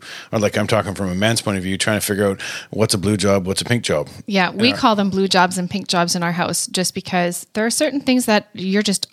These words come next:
Speaker 2: obviously more gifted at, I would say. And there's
Speaker 1: Right.
Speaker 2: things that I just frankly don't wanna do that I just assign as blue jobs.
Speaker 1: Right.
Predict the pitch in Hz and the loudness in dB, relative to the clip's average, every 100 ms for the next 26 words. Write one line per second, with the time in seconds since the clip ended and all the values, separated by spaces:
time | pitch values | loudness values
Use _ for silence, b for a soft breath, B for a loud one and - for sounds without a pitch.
0 | - 180 185 196 185 185 - - _ _ | 0 0 2 -2 -4 -4 -10 -20 _ _
1 | _ _ - 185 196 202 202 196 202 B | _ _ -8 -2 0 2 4 4 2 B
2 | B B B B B _ - 190 196 - | B B B B B _ -16 2 2 2
3 | 180 165 156 - - _ - 175 175 - | 0 2 2 0 -8 _ -4 -2 -2 0
4 | 208 - 254 254 - 277 277 240 196 208 | 2 4 4 4 4 4 4 4 4 2
5 | 214 - 196 196 196 185 170 175 170 175 | 2 2 0 0 0 0 2 0 0 -2
6 | 175 175 165 165 160 175 - 156 147 156 | -2 0 0 -2 -4 -4 -2 -2 -2 -6
7 | - 147 147 - 113 101 | -4 -6 -4 -4 0 -2